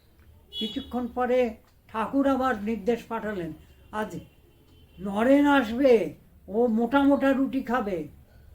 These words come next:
ঠাকুর, মায়ের ঘরে তিনখানা আগুনের ব্যবস্থা ছিল,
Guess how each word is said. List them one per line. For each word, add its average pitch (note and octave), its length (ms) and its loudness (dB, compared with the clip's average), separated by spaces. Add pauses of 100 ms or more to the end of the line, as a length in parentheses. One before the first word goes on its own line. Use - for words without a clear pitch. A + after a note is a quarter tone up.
(100)
ঠাকুর, F#3+ 460 -12
মায়ের G#3 380 -4
ঘরে A3+ 520 0 (560)
তিনখানা C4+ 800 -2 (240)
আগুনের G#3 480 -4
ব্যবস্থা E3 480 -8
ছিল, - 280 -16